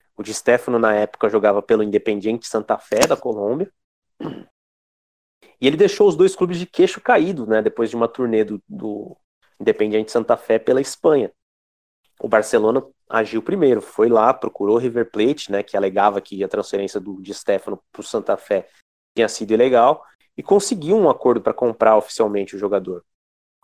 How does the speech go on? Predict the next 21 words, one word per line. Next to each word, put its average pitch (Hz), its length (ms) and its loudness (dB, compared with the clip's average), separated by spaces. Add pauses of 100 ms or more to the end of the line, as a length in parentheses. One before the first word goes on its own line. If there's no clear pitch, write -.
(140)
O 175 140 6
Real 185 200 6
Madrid, 110 320 0
por 120 80 -8
sua 131 200 2
vez, 123 240 -2
foi 160 100 -4
tratar 160 340 0
com 160 280 2
o 196 60 2
Santa 196 280 0
Fé 131 400 0 (460)
e 180 120 -8
também 185 420 4
fez 180 220 2
uma 175 240 0 (100)
negociação 160 680 0
pra 165 120 2
efetuar 156 360 -4
a 180 40 -6
compra. - 380 -2